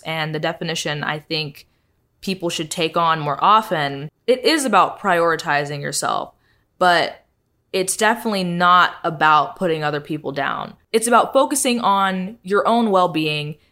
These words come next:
so that, yeah, in turn, you can help other people out in situations. Because I think I've mentioned it before in a video or one of these episodes or something, you really, really cannot look out for other people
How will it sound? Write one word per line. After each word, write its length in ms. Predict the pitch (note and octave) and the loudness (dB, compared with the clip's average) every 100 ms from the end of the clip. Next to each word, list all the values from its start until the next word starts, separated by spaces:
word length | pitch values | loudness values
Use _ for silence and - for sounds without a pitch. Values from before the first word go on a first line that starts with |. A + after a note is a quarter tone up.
| _ | _
so 240 | - G3+ F#3+ | -2 0 4
that, 340 | E3 D#3+ F3+ | 4 4 4
yeah, 340 | B3 C#4 F3+ | 4 6 6
in 200 | - F#3+ | 2 -2
turn, 380 | F3+ G#3+ G#3 G3 | -2 -2 -2 -2
you 80 | F#3+ | -6
can 640 | - G#3+ G3+ G3 G3 G3 _ | -6 -4 0 0 -2 -8 _
help 260 | - F3+ | -2 0
other 200 | - E3 | 0 -2
people 340 | E3 E3+ D3+ D3 | -4 -6 -2 0
out 220 | C#3 - | 0 -2
in 100 | D#3+ | -6
situations. 640 | D#3+ D3+ D3+ C#3+ - C#3+ - | -8 -6 -6 -6 -8 -12 -10
Because 460 | D#3+ F3 D3 C#3+ | -8 -2 -2 -2
I 80 | D3+ | -6
think 180 | F#3+ F#3 | -4 -4
I've 140 | F3 | -4
mentioned 340 | E3+ E3+ - E3+ | -4 -4 -4 -6
it 100 | D3+ | -6
before 640 | D#3+ F#3 F#3+ D3 C#3 - | -6 -2 0 0 -2 -6
in 240 | D#3+ D#3 D3+ | -8 -8 -6
a 40 | D#3+ | -6
video 460 | D#3 E3+ D#3+ D3+ | -4 -2 0 0
or 300 | C#3 D3+ D3 | 0 -2 -2
one 140 | D3+ D#3 | -4 -4
of 60 | |
these 140 | D#3+ D3+ | -4 -4
episodes 480 | D3+ E3 D#3 C#3+ D3+ | -4 -4 -6 -4 -6
or 60 | |
something, 420 | D3 D#3+ D3+ C#3 - - | -4 -6 -6 -10 -12 -14
you 140 | F3+ F3+ | -8 -6
really, 400 | F3 C4+ B3 G#3 | -2 -2 0 0
really 240 | A3 G3+ | 0 0
cannot 600 | F#3 - F3+ F3 D#3+ - | -2 -4 0 2 2 0
look 200 | E3+ E3+ | -2 0
out 300 | D#3+ D3 - | 2 2 0
for 160 | - - | -4 -2
other 200 | E3 D#3+ | -2 -6
people 720 | - F3 F3 D3+ - F#3 | -8 -10 -6 -4 -2 -4